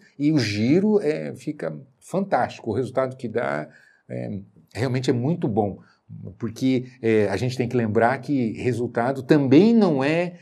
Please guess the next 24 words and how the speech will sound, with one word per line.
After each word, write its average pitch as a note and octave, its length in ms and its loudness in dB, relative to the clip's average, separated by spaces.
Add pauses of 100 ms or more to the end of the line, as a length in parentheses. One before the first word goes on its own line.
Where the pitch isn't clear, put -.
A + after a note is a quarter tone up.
(100)
markup, A2+ 760 0
né? A#2 180 -6
Não B2 80 -8
é A#2+ 140 -4
o G2+ 340 -6
multiplicador B2 680 0
que B2+ 60 -10
você G#2+ 220 -2
coloca, F#2+ 480 -2
"Ah, F3 180 4
eu C#3 60 -2
multiplico C#3+ 440 -2
por C3 120 0
dois C3+ 200 6
ponto B2+ 280 -6
cinco E3 540 -6 (180)
e C#3 80 2
aí C3+ 120 6
vai C#3+ 120 0
me C#3+ 100 -2
dar D3 140 4
lucro." G#2 480 0
Não F3+ 800 2
necessariamente, F3 880 -2